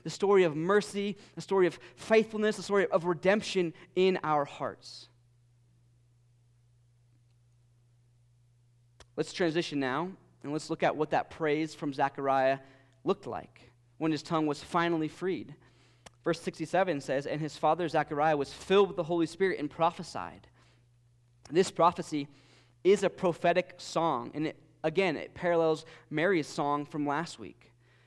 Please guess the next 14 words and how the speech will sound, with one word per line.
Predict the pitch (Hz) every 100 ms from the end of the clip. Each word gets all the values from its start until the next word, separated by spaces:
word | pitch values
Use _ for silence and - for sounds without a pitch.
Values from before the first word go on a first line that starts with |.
| _ _
His | 196 190
song | 202 208 196
is | 147
known | 175 180
as | - 156
the | 156
Benedictus | 151 151 135 151 262 240 - - _ -
because | 160 190 160
the | 151
first | - 202 196 160
words | 160 175 185
in | - 170
it | 180
are | 147 135